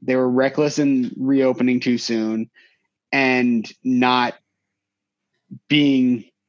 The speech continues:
diligent with requiring precautions for, for people re-, re-entering society again.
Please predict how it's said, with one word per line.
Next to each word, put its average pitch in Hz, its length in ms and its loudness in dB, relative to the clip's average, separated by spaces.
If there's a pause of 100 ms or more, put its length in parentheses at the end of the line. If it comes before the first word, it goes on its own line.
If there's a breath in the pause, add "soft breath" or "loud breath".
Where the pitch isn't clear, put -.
(1120)
diligent 143 600 0
with 131 520 -2 (420)
requiring 127 1080 -2 (640)
precautions 135 1040 -2 (680 soft breath)
for, 139 240 2
for 143 180 0
people 131 460 0
re-, 131 340 0
re-entering 127 580 0
society 104 720 -4
again. 98 340 -10